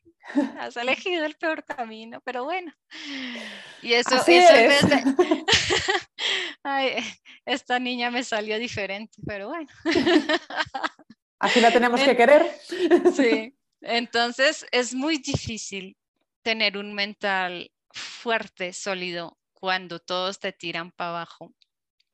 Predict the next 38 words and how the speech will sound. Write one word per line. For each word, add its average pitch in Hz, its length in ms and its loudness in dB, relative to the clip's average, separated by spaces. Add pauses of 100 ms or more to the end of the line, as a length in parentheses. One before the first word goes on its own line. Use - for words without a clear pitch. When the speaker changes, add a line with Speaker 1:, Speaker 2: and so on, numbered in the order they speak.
(360)
Speaker 1:
Y 196 100 -8
la 190 120 -4
única 208 320 -10
manera 175 540 -10
de 165 140 -12
no 160 100 -14
desfallecer 165 600 -12
es 175 180 -10
buscar 180 360 -8
a 196 80 0
alguien 208 380 -8 (720)
que 226 80 -2
esté 240 220 -2
igual 247 260 0
de 233 100 -2
ilusionado 208 680 -8
que 190 120 -16
tú. 170 200 -20 (1160)
Y 214 1600 -6
ahora 190 220 -2
me 202 100 -4
van 196 100 -4
a 208 60 -6
decir, 196 200 -10
"Sí, 208 220 -10
bueno, 156 240 -12
fácil, 185 340 -10
pero 160 140 -12
yo 151 140 -20
estoy 170 220 -10
aquí 175 300 -12
en 175 140 -12
el, 165 280 -16 (260)
en 185 220 -14
mi 170 280 -12
habitación, 220 920 -6
en 185 140 -12
mi, 165 520 -16